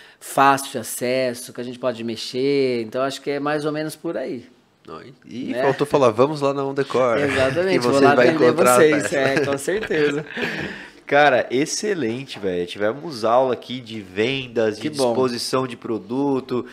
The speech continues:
Speaker 3: de, deu até aqui dica de como decorar um ambiente sem, sem medo ali, sem errar ali, igual o Reginaldo comentou aqui: itens que não pode faltar numa decoração, conhecemos do mercado de decoração também, que é um mercado bem específico,
Speaker 1: Sim,
Speaker 3: né?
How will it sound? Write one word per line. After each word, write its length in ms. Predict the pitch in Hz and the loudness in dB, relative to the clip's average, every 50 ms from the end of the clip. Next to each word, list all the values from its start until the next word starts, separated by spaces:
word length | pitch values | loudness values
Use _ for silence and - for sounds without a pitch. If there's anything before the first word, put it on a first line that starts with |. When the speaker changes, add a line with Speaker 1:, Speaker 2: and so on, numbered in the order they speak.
| - - - - | -18 -20 -20 -18
Speaker 3:
de, 400 | - 101 107 113 117 117 113 113 113 | -12 -6 -4 -2 0 0 0 0 2
deu 160 | 123 127 127 | 4 6 6
até 260 | 123 120 - 143 139 | 6 6 4 4 4
aqui 260 | 139 135 - - 127 | 4 2 0 -10 -10
dica 360 | 117 98 107 135 135 - 139 123 | -10 -8 -6 -6 -4 -2 -2 -2
de 120 | 104 107 | -2 -2
como 240 | - - 135 135 131 | -2 -2 -2 0 0
decorar 320 | 131 131 - 139 127 123 | -2 0 0 2 0 2
um 40 | 123 | 0
ambiente 600 | 120 120 120 117 117 117 110 - 120 113 101 92 | 0 -2 -4 -6 -6 -8 -12 -10 -8 -8 -8 -8
sem, 480 | - - - 131 131 127 117 104 95 - _ _ | -8 -6 -4 -2 -2 -4 -6 -8 -12 -16 _ _
sem 400 | - - - 127 123 127 120 117 | -14 -10 -6 -6 -6 -6 -6 -6
medo 400 | 113 113 120 139 143 139 110 117 | -2 2 4 6 6 6 6 4
ali, 300 | 110 107 107 123 139 143 | 4 4 4 0 -2 -2
sem 300 | 139 - 131 123 127 120 | -2 -4 -6 -4 -4 -2
errar 460 | 107 101 98 95 101 117 135 139 135 | -2 -2 0 2 2 4 4 4 4
ali, 240 | 127 117 120 123 131 | 2 0 -2 -4 -4
igual 160 | 123 123 123 120 | -2 0 0 0
o 320 | 123 120 117 113 110 107 | 0 -2 -2 -2 -4 -4
Reginaldo 420 | 110 113 107 107 110 110 110 113 | -6 -6 -6 -6 -6 -6 -6 -6
comentou 540 | 110 - 113 110 107 101 98 - 120 117 113 | -8 -10 -10 -8 -10 -10 -8 -4 -2 0 0
aqui: 480 | 104 110 - - 117 127 139 139 131 - - - - - _ | 0 0 -4 -8 -4 -4 -2 -4 -4 -8 -14 -20 -20 -16 _
itens 360 | - 123 160 175 - 156 143 - | -4 -2 -2 -2 -2 -4 -6 -6
que 120 | - 147 | -6 -4
não 140 | 135 135 135 | -4 -6 -4
pode 260 | 135 - 135 131 127 | -2 0 0 0 0
faltar 380 | - - 120 110 107 - 127 127 | -2 -2 -2 0 2 2 2 2
numa 160 | 127 120 120 | 2 0 -2
decoração, 840 | 113 113 - 113 107 104 92 87 - - - 117 131 139 131 127 - - - - _ _ - | -4 -4 -4 -4 -6 -4 -6 -8 -10 -8 -6 -4 -4 -4 -4 -6 -10 -16 -20 -20 _ _ -8
conhecemos 580 | - 120 123 120 123 - 139 139 143 143 135 | -4 -4 -2 -2 -2 -2 -2 -2 -2 -2 -4
do 100 | 123 135 135 | -4 -4 -2
mercado 520 | 135 127 110 - - 135 135 143 147 127 | -2 -2 -4 -2 0 0 0 0 0 -4
de 120 | 120 120 120 | -6 -8 -6
decoração 580 | 113 110 - - 113 107 104 98 - - 120 | -6 -4 -2 0 0 0 0 -2 -4 -8 -8
também, 360 | 120 120 107 101 101 110 123 123 | -6 -6 -6 -4 -4 -4 -6 -6
que 80 | 123 120 | -6 -6
é 40 | |
um 20 | 110 | -6
mercado 420 | 110 110 104 - - 110 110 107 | -4 -6 -4 -4 -4 -4 -4 -4
bem 160 | 101 123 147 | -4 -4 -4
específico, 640 | 175 175 - - 135 117 - - 151 185 190 - - | -4 -6 -6 -6 -6 -6 -6 -6 -8 -8 -8 -10 -8
Speaker 1:
Sim, 140 | - 117 113 | -6 -4 -2
Speaker 3:
né? 200 | 117 113 123 - | 0 0 -2 -2